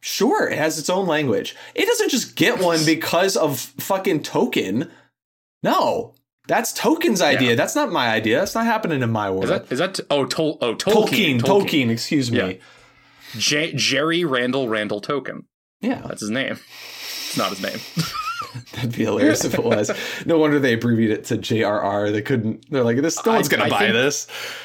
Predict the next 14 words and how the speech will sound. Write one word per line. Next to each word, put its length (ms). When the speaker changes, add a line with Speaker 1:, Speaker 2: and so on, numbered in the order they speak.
Speaker 2:
they 300
were 140
cowards. 500
They 140
should 180
have 140
kept 240
it 80
Jerry 320
Randall 340
Randall 320
Tolkien. 480
<laughs> 60
Speaker 1:
<sighs> 0